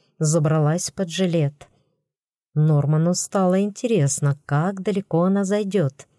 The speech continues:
Мартин тоже во все глаза таращился на сосредоточенную оборотницу.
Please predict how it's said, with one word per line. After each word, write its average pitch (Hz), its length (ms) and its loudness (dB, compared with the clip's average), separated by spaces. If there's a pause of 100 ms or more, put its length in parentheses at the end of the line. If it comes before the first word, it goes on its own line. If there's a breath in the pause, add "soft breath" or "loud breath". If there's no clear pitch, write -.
(600)
Мартин 143 600 0
тоже 160 440 -2
во 151 120 0
все 151 220 -2
глаза 160 400 0
таращился 160 760 -2
на 160 160 2
сосредоточенную 160 1080 -2
оборотницу. 147 840 -2